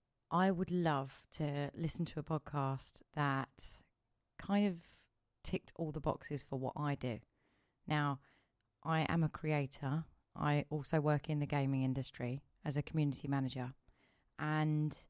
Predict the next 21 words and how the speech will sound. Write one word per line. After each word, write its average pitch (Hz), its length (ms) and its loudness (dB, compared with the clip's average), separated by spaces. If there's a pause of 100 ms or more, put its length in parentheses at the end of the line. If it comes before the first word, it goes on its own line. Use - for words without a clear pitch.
(720)
I 175 60 -2
kind 226 240 4
of 214 100 2
wanted 202 380 4
a 165 40 4
place 156 420 -2
where 156 100 2
I 151 40 2
could - 200 -20
kind 214 200 -2
of 262 60 2 (160)
jot - 220 4
down 175 200 2
my 160 220 2
ideas, 156 680 0 (520)
um, 147 680 4
and 170 120 2
also 175 240 2
a 160 40 2
place 160 360 0
that 143 280 0